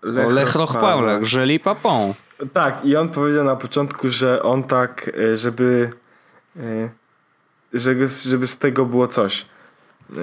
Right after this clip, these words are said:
Speaker 1: Lech Roch Pawlak rap.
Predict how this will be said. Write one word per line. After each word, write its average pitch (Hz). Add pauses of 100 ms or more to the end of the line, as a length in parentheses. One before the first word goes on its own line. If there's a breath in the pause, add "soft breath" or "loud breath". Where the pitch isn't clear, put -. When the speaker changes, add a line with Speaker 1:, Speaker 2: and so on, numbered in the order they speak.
(120)
Speaker 1:
Lech 135
Roch 123 (160)
Pawlak 120 (100)
rap. 101